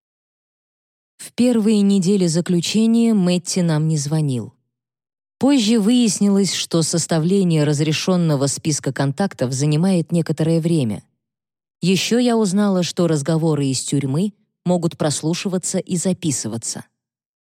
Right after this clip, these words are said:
Думаю, его это привело в ярость. «Я имею право на личное пространство», пожаловался он маме.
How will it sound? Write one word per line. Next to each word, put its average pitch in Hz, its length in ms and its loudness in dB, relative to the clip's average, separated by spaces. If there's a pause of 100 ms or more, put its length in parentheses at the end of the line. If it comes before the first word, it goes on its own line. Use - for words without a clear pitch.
(120)
Думаю, 233 560 2
его 175 320 0
это 175 220 0
привело 135 440 0
в 123 40 -8
ярость. 113 640 -6 (1200)
«Я 151 300 0
имею 151 340 0
право 151 380 0
на 175 140 0
личное 147 400 -2
пространство», 170 720 -2
пожаловался 127 720 -4
он 135 140 -2
маме. 113 340 -6